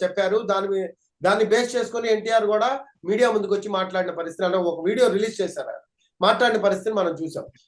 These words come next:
ఇప్పుడు ఎన్టీఆర్కి ఆ, ఇది వచ్చిందనమాట. అంటే ఆయన తల్లిని దూషించిన పరిస్థితి కనిపిస్తుంది. కానీ, ఆ, నందమూరి ఫ్యామిలీలో ఎవరు కూడా బాలకృష్ణ దగ్గర నుంచి కావచ్చు, కుటుంబ సభ్యులు ఎవరు కూడా ముందుకొచ్చి మాట్లాడిన పరిస్థితి కనిపించట్లేదు. So దీన్ని ఎలా చూడొచ్చు అంటారు?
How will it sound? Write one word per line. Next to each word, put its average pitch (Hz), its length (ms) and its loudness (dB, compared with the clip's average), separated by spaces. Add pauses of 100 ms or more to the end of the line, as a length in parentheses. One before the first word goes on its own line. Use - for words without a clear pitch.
ఇప్పుడు 190 260 -2
ఎన్టీఆర్కి 277 960 2 (400)
ఆ, 196 640 4 (260)
ఇది 220 160 0
వచ్చిందనమాట. 233 580 0
అంటే 175 200 -4
ఆయన 196 320 0
తల్లిని 220 360 -2
దూషించిన 208 480 -6
పరిస్థితి 190 360 -4
కనిపిస్తుంది. 170 460 -6
కానీ, 208 520 2 (540)
ఆ, 196 420 0
నందమూరి 285 500 4
ఫ్యామిలీలో 233 680 0
ఎవరు 214 300 0
కూడా 202 260 -2
బాలకృష్ణ 185 520 -6
దగ్గర 180 220 -4
నుంచి 180 240 -10
కావచ్చు, 190 340 -2
కుటుంబ 185 300 -6
సభ్యులు 180 460 -4 (300)
ఎవరు 202 340 4
కూడా 208 200 2
ముందుకొచ్చి 202 600 -4
మాట్లాడిన 185 420 -4
పరిస్థితి 170 380 -8
కనిపించట్లేదు. - 760 -8
So 196 100 -2
దీన్ని 202 200 0
ఎలా 262 240 2
చూడొచ్చు 233 260 -2
అంటారు? 185 340 -6